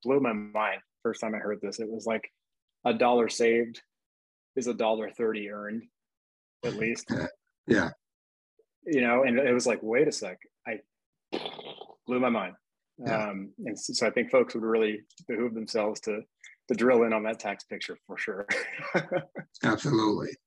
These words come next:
Speaker 2: All right, Amit, good stuff, good stuff, Spencer. So let's ju-, let's jump into the lightning round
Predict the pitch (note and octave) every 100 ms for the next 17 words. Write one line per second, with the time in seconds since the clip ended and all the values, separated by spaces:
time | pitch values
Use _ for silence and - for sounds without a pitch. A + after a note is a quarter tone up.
0 | _ _ _ _ _ - - - - -
1 | F#3 E3 C#3 B2 C3 - E3+ E3 - C#3
2 | G#2 - B2 - A2+ - A#2+ G#2+ A#2 G#2+
3 | _ _ - F3 E3 D#3+ F#3+ F#3+ F#3 C#3
4 | E3 - C#3 F3 D3+ C#3 C3+ B2 C#3 B2+
5 | A#2 A2 G#2+ G#2